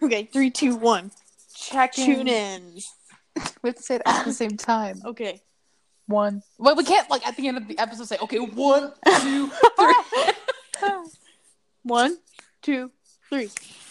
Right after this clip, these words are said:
Speaker 2: Check
Speaker 1: Tune in
Speaker 2: in.
Speaker 1: next episode. <laughs> four segment. See you later. See you later.
Speaker 2: Wait,
Speaker 1: See
Speaker 2: no,
Speaker 1: you
Speaker 2: but I don't
Speaker 1: later.
Speaker 2: think we should say first, like, subject, 'cause that just,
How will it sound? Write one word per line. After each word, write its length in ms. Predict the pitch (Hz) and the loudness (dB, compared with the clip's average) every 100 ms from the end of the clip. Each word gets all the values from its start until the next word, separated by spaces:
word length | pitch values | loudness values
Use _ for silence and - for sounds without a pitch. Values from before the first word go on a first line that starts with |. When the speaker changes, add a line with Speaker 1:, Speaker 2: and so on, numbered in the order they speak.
| - _ | -20 _
Speaker 2:
Check 140 | 294 | -12
Speaker 1:
Tune 240 | 277 285 294 | -4 -4 -2
in 220 | 311 233 | -4 -4
Speaker 2:
in. 60 | 226 | -4
Speaker 1:
next 300 | 226 226 - | -6 -8 -6
episode. 560 | 240 269 415 392 370 - | -6 -4 -4 2 4 4
<laughs> 320 | 285 - 285 - _ _ _ - - _ _ _ _ - | 2 -6 -8 -10 _ _ _ -20 -20 _ _ _ _ 0
four 300 | 285 233 202 | 4 4 0
segment. 680 | - - 226 220 185 - - _ _ _ _ _ _ _ _ _ _ - | -6 -4 -4 -6 -12 -18 -20 _ _ _ _ _ _ _ _ _ _ -12
See 260 | - 240 | -6 -4
you 120 | 294 294 | -2 -2
later. 320 | 320 220 233 - - _ _ _ _ _ _ _ _ - _ _ _ _ _ _ _ _ - _ | -2 -4 -8 -14 -20 _ _ _ _ _ _ _ _ -20 _ _ _ _ _ _ _ _ -20 _
See 240 | - - 208 | -20 -12 -10
you 100 | 226 | -8
later. 340 | 208 165 180 _ _ _ _ _ _ _ _ _ _ _ _ _ | -8 -10 -16 _ _ _ _ _ _ _ _ _ _ _ _ _
Speaker 2:
Wait, 220 | 240 269 | -2 0
Speaker 1:
See 60 | 233 | 2
Speaker 2:
no, 220 | 277 269 | 4 4
Speaker 1:
you 60 | 277 | 4
Speaker 2:
but 180 | 262 214 | 2 4
I 100 | 190 | 4
don't 120 | 349 | 2
Speaker 1:
later. 40 | |
Speaker 2:
think 140 | 359 - | -2 -6
we 80 | |
should 160 | 349 330 | -8 -12
say 200 | - 302 | -10 -12
first, 420 | - 285 - - _ | -10 -12 -12 -20 _
like, 160 | - 220 | -16 -12
subject, 360 | - 240 220 - | -6 -6 -6 -8
'cause 100 | 226 | -6
that 120 | 226 | -6
just, 180 | 233 | -8